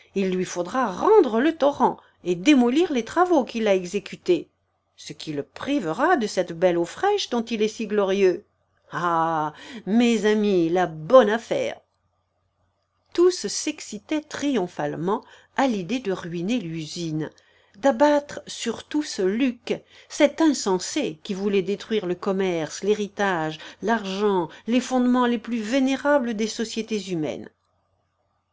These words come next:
Seul Cafiot réfléchissait. « J'aurais préféré, » finit-il par dire, « que la ville fît le procès. Quand il faut se battre,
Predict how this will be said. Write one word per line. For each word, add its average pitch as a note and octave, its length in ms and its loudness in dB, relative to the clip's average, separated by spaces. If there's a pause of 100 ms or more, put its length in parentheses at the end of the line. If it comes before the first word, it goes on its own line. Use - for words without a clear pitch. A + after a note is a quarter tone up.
(380)
Seul C4 500 -2 (400)
Cafiot A3 420 -6
réfléchissait. « - 720 -10 (1700)
J'aurais C#4 400 2
préféré, » B3 680 -2 (280)
finit-il D#3+ 560 -8
par E3 240 -12
dire, « G#3+ 400 -4 (840)
que D#4+ 80 4
la B3 200 4
ville F#3+ 360 0
fît - 220 -12
le E3 100 -4
procès. - 540 -8 (640)
Quand A3+ 220 -2
il A#3 100 -2
faut A#3 160 -4
se A3+ 160 -6
battre, A#3 480 -2